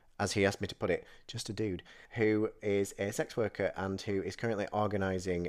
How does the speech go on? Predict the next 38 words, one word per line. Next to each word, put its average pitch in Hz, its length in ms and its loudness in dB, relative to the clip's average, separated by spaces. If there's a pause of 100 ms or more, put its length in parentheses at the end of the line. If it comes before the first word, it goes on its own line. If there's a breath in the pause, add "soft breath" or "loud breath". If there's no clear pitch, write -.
(120)
to 90 220 -2
try 90 280 -4
and 87 160 -8
protect - 320 -8
sex - 260 -6
workers 82 380 -8
online 82 520 -8
from 80 360 -8
abuse, 78 500 -12
including 92 480 0
from 85 340 -4
a 90 120 -6
very 87 240 -4
nefarious 87 680 -2
thing 82 220 -10
called 85 280 -12
the 87 120 -6
Nordic 95 420 0
model, 92 380 -6 (400 loud breath)
which 92 300 -4
is 92 180 -2
being 92 400 0 (160)
modelled 117 460 -2
as 107 320 0
something 107 300 -2
that 98 100 -4
will 95 100 -8
protect - 400 -4
sex - 320 0
workers 101 420 2
and 104 320 -2
people 92 380 -2
that 85 220 -4
are 87 120 -2
victims 85 520 -8
of 82 260 -8
sexual - 340 -10
exploitation. 85 720 -8